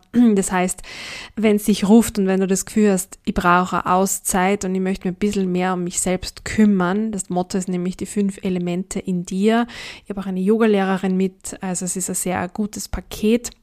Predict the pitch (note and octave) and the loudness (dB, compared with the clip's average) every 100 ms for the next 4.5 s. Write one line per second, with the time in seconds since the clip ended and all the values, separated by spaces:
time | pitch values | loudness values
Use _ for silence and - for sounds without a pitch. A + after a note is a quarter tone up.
0 | _ F#3+ F#3 - G3 F3+ F#3+ - G#3+ - | _ -6 -4 -4 -8 -6 -6 -2 -2 -2
1 | G#3 G3 - F#3+ F#3+ - - - - - | -4 -4 -2 -2 -2 -4 -14 -16 -14 -14
2 | - - G3+ A3+ G#3+ - G#3 F#3 - G#3+ | -8 0 2 4 4 6 4 4 0 -2
3 | - D#3+ - - - - A3+ B3+ C#4+ B3 | -2 -6 -8 -12 -4 4 6 8 6 6
4 | - - G3+ A#3 | -2 -2 0 2